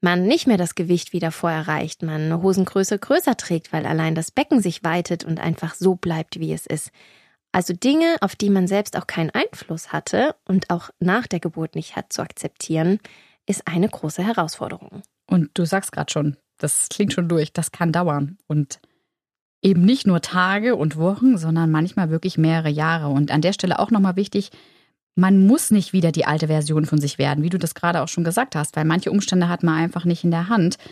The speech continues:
Speaker 2: Und deswegen geht's eigentlich viel mehr darum, sich in seiner neuen Rolle und Identität einzufinden. Und das,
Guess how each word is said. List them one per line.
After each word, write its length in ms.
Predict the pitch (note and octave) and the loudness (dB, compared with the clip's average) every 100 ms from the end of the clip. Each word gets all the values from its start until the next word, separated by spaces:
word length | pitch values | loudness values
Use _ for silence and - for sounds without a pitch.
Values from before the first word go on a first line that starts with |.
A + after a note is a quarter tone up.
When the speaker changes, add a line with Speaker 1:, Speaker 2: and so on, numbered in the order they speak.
| - - - - | -20 -20 -10 2
Speaker 2:
Und 260 | F#3 F#3+ - _ _ | 4 4 0 _ _
deswegen 240 | F#3 A#3 G3+ | 0 2 0
geht's 160 | A#3+ | 0
eigentlich 240 | - G3+ - | -2 -2 -2
viel 240 | - C4+ | 2 6
mehr 180 | D4 A3+ | 6 4
darum, 360 | F3 F#3+ A3+ A3 | 0 0 2 2
sich 160 | G#3 | 4
in 100 | G3+ | 2
seiner 260 | F3 F3 E3+ | 4 4 4
neuen 540 | E3+ F3 G#3 A#3+ B3+ | 4 4 4 6 4
Rolle 460 | G3 E3+ F#3+ G3 G3 | 4 0 2 4 2
und 260 | F#3 F#3 - | 2 0 2
Identität 640 | F#3+ F3+ F3 D#3+ - F3 | -2 2 0 0 -2 -2
einzufinden. 600 | - E3 - - D3+ D#3 | 0 -2 -2 -2 0 2
Und 140 | D#3 - | 0 -2
das, 280 | F3+ - | -4 -4